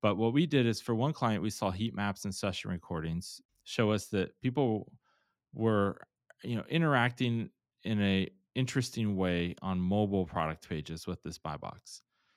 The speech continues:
So what they were doing was they were struggling to see product images, which really just led to a lot of lack of engagement because they get frustrated with the images and then they, you know, would just bounce from there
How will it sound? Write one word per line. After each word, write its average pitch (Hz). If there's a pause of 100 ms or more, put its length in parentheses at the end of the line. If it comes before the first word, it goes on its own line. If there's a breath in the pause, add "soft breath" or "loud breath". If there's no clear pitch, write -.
(160)
So -
what 123
they 151
were 147
doing 104
was 95
they 104
were 98
struggling 127
to 120
see 107
product 92
images, 80 (160)
which -
really 139
just 120
led 101
to 101
a 92
lot 90
of 90
lack 82
of 87
engagement 98
because 95 (300 soft breath)
they 110
get 104
frustrated 87 (260)
with 101
the -
images - (480)
and 110
then 110
they, 104
you 101
know, 90 (280)
would 107
just 104
bounce 90
from 76
there -